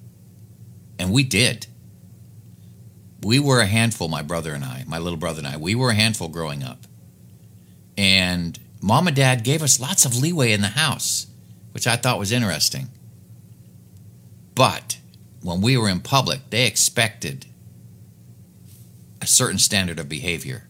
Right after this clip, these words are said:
And we pretty much delivered. My father was an ex-professional athlete,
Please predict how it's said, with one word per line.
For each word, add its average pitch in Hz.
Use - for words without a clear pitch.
And 90
we 117
pretty 127
much 123
delivered. 127
My 87
father 110
was 104
an 92
ex-professional 104
athlete, 131